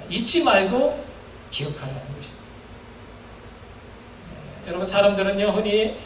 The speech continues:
과거의 좋은 기억만 간직하고 나쁜 기억들은, 어, 빨리 잊어버리고 사는 것이 상책이다, 이렇게 말을 하죠. 그러나 하나님은 오늘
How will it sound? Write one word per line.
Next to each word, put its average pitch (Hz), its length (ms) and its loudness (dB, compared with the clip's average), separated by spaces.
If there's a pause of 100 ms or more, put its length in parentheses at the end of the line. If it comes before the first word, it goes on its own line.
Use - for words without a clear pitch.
(120)
과거의 190 380 2
좋은 196 400 4
기억만 185 1200 4
간직하고 175 880 0
나쁜 196 480 -4
기억들은, 170 680 0 (300)
어, 147 680 -2
빨리 254 600 4 (920)
잊어버리고 269 560 4
사는 226 320 2
것이 196 260 0
상책이다, 151 840 -4 (120)
이렇게 - 200 -10
말을 147 380 0
하죠. 143 440 -4 (840)
그러나 220 260 4
하나님은 220 460 4
오늘 220 380 4